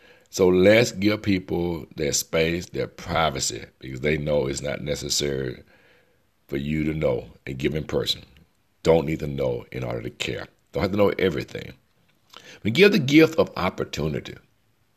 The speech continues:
You know, I, I, as an em-, an employer for years, I looked for opportunities to be a blessing to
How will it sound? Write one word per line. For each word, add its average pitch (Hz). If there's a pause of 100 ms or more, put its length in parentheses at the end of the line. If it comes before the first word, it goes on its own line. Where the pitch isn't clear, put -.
(880)
You 98
know, 87
I, 65 (960)
I, 107 (200)
as 95
an 82
em-, 76
an 82
employer 78
for 73
years, 67 (760)
I 82
looked 78
for 57
opportunities 73
to 67
be 69
a 60
blessing 65
to -